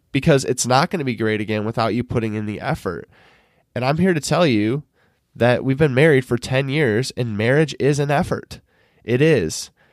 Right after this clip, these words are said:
It's not like the movies portray. It's not some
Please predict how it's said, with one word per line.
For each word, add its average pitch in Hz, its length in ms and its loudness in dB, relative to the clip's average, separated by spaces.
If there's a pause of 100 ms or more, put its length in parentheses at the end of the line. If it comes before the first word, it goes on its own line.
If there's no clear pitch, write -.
(120)
It's - 240 -2
not 139 220 4
like 190 180 4
the 202 100 2
movies 175 400 4
portray. 113 640 -2
It's 107 220 -8
not 131 240 0
some 175 240 0